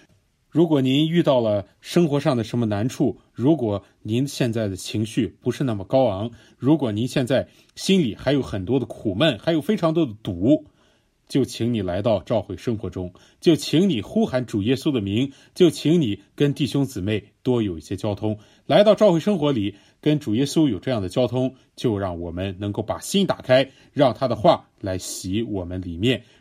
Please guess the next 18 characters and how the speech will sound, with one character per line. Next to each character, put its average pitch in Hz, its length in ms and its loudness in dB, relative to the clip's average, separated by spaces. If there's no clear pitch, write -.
把 127 220 4
我 113 100 2
们 95 160 -4
身 135 180 -4
上 120 160 -2
的 90 80 -6
这 98 140 -12
些 110 100 -10
污 120 320 -6
秽， - 240 0
把 113 180 0
我 101 60 -4
们 90 100 -8
身 143 240 -2
上 117 180 -4
的 117 60 -6
灰 208 240 2
尘 127 340 0